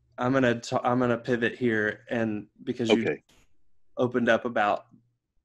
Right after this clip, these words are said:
Speaker 1: learning about the union and everything, and now you're, you're starting to teach younger singers
Speaker 2: Hmm.
Speaker 1: about the ins and outs of the industry and how to break into the industry. I know, Andrew, you work with a lot of college students,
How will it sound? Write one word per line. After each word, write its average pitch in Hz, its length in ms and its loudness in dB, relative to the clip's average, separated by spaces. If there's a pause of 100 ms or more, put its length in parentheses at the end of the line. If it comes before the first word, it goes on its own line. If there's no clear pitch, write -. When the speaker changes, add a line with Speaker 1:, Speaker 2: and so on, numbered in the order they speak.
(320)
Speaker 1:
learning 131 500 4
about 113 260 2
the 120 100 -2
union 113 420 0
and 104 100 -6
everything, 101 540 -8
and 107 100 -6
now 110 200 0
you're, 107 460 -2 (640)
you're 123 140 -2
starting 123 400 0
to 113 80 -6
teach 120 360 -6
younger 113 300 -4
singers 104 800 -8 (1200)
Speaker 2:
Hmm. 113 120 -8
Speaker 1:
about 110 360 2 (520)
the 123 160 -4
ins 120 280 -2
and 110 100 0
outs 107 280 0
of 110 120 -6
the 110 140 -2
industry 107 640 -6
and 98 260 -10 (440)
how 123 160 0
to 123 60 2
break 117 300 0
into 113 180 -2
the 110 160 -6
industry. 110 380 -6
I 113 60 0
know, 113 120 0
Andrew, 123 440 2
you 120 200 4
work 117 260 2
with 123 100 0
a 113 40 2
lot 107 220 4
of 107 80 -4
college 113 360 -2
students, 107 800 -6